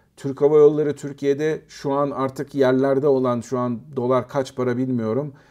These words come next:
e, Türk parasıyla maaş alıyorlar. Türkiye'deki hava yollarında çalışan, diğer hava yollarında çalışan pilotların maaşları ise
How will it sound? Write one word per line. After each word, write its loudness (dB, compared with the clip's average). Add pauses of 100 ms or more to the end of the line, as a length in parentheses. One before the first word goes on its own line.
(220)
e, -4
Türk -4
parasıyla -2
maaş -6
alıyorlar. -2 (340)
Türkiye'deki -4
hava 2
yollarında 0
çalışan, -4 (240)
diğer 2
hava 0
yollarında -2
çalışan -6
pilotların -4
maaşları -6
ise -2